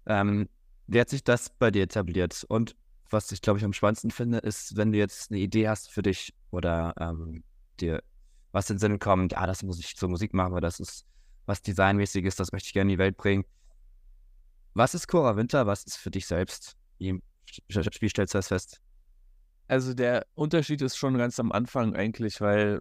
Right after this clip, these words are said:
Speaker 2: bei Cora man ja Ideen erstmal in den Raum werfen muss, bevor das, ähm, irgendwie von allen abgenickt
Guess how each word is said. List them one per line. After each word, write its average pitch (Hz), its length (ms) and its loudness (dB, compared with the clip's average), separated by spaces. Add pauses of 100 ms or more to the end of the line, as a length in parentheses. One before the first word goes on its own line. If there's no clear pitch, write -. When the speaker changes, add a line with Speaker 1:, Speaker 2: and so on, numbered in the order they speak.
Speaker 2:
bei 107 120 2
Cora 113 640 2 (380)
man 107 240 0
ja 107 120 4
Ideen 110 460 2
erstmal 107 340 2
in 104 60 2
den 101 60 0
Raum 107 320 6
werfen 107 340 4
muss, 104 260 -2
bevor 101 400 -2
das, - 460 -4
ähm, 98 600 -2 (500)
irgendwie 101 560 2
von 101 240 -2
allen 98 520 2
abgenickt - 520 0